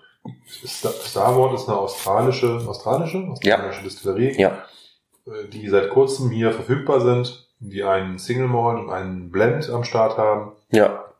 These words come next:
Speaker 1: Den Blend finde ich, find, den Single Malt habe ich noch nicht probiert, den Blend finde ich cool. Mega süffig, nett, nice Teil und jetzt gibt's halt einen Single Cask und da ist man natürlich, bin ich natürlich gespannt.
Speaker 2: Mhm.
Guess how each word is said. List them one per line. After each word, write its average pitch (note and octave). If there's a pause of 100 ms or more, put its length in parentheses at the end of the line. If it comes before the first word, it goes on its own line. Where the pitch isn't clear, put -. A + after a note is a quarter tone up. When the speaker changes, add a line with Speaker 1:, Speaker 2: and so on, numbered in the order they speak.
(420)
Speaker 1:
Den G2+
Blend A2
finde G2
ich, -
find, G2+
den G2
Single A#2
Malt G#2+
habe G2
ich G2
noch G2
nicht G2
probiert, A2+
den F#2+
Blend G2+
finde G2
ich -
cool. D3 (1200)
Mega A#2+
süffig, A#2
nett, G#2+
nice G#2
Teil A2+
und G2
jetzt F#2+
gibt's -
halt A2+
einen A#2+
Single C#3
Cask E2
und F2+
da F2
ist F2
man F#2+
natürlich, F#2+
bin A2+
ich B2+
natürlich -
gespannt. - (580)
Speaker 2:
Mhm. B2